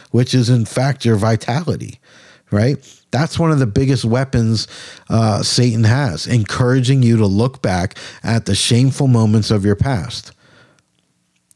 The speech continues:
When you do, uh, you can be overwhelmed by, man, you name it, guilt, shame, condemnation.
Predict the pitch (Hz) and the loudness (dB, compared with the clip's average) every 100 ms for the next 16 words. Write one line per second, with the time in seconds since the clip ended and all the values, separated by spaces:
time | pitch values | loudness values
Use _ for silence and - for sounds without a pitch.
0 | _ _ _ _ - _ _ - 120 151 | _ _ _ _ -20 _ _ 0 2 4
1 | 151 107 147 151 120 104 98 _ - - | 2 2 2 2 2 0 -4 _ -20 -20
2 | _ _ _ - 110 107 101 - 135 113 | _ _ _ -4 0 0 0 -4 -2 2
3 | 131 156 131 117 127 117 110 104 123 113 | 2 2 2 4 2 2 2 2 2 2
4 | 101 90 107 101 101 98 - - 339 359 | 0 0 0 2 0 -2 -10 -20 -20 -12
5 | 113 113 104 95 120 113 113 87 - 107 | 0 2 2 2 2 4 2 0 -2 0
6 | 113 - - 104 107 104 104 104 107 98 | 0 0 -2 0 2 0 0 2 2 0
7 | 98 104 - 107 104 | 0 0 0 0 0